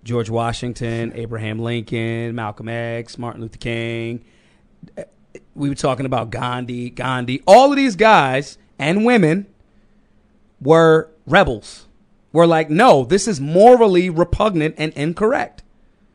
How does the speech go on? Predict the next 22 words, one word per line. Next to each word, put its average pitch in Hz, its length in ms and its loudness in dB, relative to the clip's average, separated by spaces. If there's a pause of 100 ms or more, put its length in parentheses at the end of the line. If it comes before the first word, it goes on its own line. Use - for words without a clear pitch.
(640)
Law 190 400 6
enforcement, 175 760 -2
not - 400 -2
peace 220 260 0
officers 165 960 -2
like 147 180 -4
it 165 60 -10
used 147 220 -6
to - 60 -6
be, 147 280 -4
not 151 220 -2
sheriffs, 165 640 0 (360)
not 147 300 -2
deputizing 170 760 2
constables 165 680 -6
from 160 240 -4
the 170 60 -2
community 160 680 -2 (200)
as 143 160 -2
it 165 120 -2
should 180 320 2
be. 147 340 2